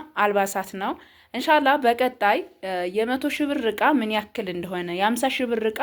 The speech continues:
ምን ያክል እንደሆነ አሳያችኋለሁ ኢንሻአላህ በአላህ ፍቃድ ማለት ነው። ማለት በአምሳ ሺህ ብር ምን አይነት የቤት እቃ ማሟላት እንደምትችሉ፣ ማለት አምሳ ሺህ ብር ደግሞ የቤት እቃ ምን ያክል እንደሚገዛ አሳያችኋለሁኝ።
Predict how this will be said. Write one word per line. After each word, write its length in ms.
ምን 180
ያክል 360
እንደሆነ 420
አሳያችኋለሁ 880
ኢንሻአላህ 480
በአላህ 400
ፍቃድ 360
ማለት 320
ነው። 120
ማለት 200
በአምሳ 360
ሺህ 180
ብር 160
ምን 140
አይነት 300
የቤት 300
እቃ 120
ማሟላት 520
እንደምትችሉ፣ 760
ማለት 280
አምሳ 260
ሺህ 180
ብር 120
ደግሞ 300
የቤት 360
እቃ 200
ምን 200
ያክል 360
እንደሚገዛ 560
አሳያችኋለሁኝ። 960